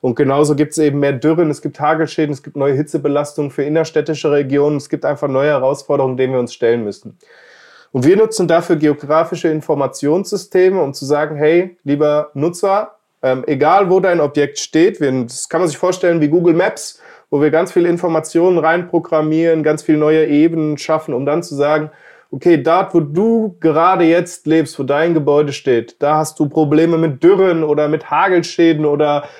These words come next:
mit Erdrutschen oder es gab seismische Bewegungen, was vielleicht Probleme in der Standhaftigkeit auslöst oder vielleicht auch gar nichts. Du hast einen super guten Standort.“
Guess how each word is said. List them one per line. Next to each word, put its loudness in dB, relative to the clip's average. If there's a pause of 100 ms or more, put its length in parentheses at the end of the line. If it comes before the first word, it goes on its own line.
(100)
mit -2
Erdrutschen 0
oder 2
es -6
gab 0
seismische 0
Bewegungen, 2
was -2
vielleicht -2
Probleme 0 (260)
in -4
der 2
Standhaftigkeit -2
auslöst -2
oder 4
vielleicht -2
auch -4
gar 0
nichts. -6
Du -2
hast -4
einen -4
super -2
guten -4
Standort.“ -4